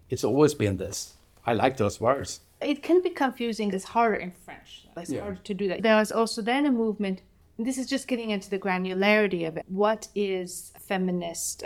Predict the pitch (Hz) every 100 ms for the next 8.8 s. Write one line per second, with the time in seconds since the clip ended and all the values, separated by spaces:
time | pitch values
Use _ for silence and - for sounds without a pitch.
0 | - 180 165 151 147 160 - 196 - 196
1 | 202 - 254 240 220 - 190 190 190 190
2 | 196 196 202 190 185 175 185 180 175 175
3 | - - - - - 202 175 170 - -
4 | - 226 208 185 165 160 202 - 175 -
5 | - 175 - - - - _ _ _ 214
6 | 208 160 120 196 180 185 180 - 135 110
7 | 127 127 143 117 107 143 131 123 113 -
8 | 113 101 247 247 240 175 151 127